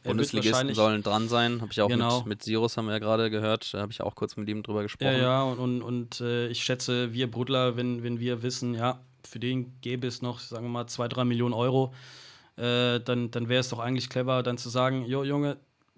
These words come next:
Speaker 2: du hast alles getan für den K S C, jetzt
Speaker 1: Absolut.
Speaker 2: darfst du mal in der Bundesliga, äh, Luft schnuppern.“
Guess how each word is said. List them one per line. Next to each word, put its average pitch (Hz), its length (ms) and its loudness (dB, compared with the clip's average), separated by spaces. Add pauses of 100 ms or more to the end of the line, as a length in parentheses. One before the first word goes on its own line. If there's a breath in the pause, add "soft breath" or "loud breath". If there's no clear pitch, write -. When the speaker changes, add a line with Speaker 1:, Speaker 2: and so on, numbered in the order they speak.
Speaker 2:
du 131 140 -6
hast 131 240 -6
alles 131 240 -2
getan 127 260 0
für 127 140 -4
den 131 80 -2
K 131 160 0
S 127 140 -4
C, 135 260 0
jetzt 120 240 0
Speaker 1:
Absolut. 92 140 0
Speaker 2:
darfst 127 260 -2
du 123 80 0
mal 123 140 2
in 123 60 0
der 123 60 2
Bundesliga, 127 680 0
äh, 120 160 -2
Luft 123 200 -2
schnuppern.“ 123 480 -2